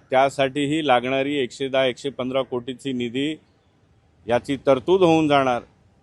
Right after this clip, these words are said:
आणि आपण असा एक ध्येय साधला आहे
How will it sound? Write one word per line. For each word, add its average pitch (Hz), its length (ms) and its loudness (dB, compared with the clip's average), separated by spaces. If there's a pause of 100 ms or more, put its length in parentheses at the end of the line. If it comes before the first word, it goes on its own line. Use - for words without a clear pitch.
(300)
आणि 135 240 0
आपण 147 360 4
असा 151 280 4
एक 147 200 -2
ध्येय 135 240 0
साधला 135 380 4
आहे 120 160 2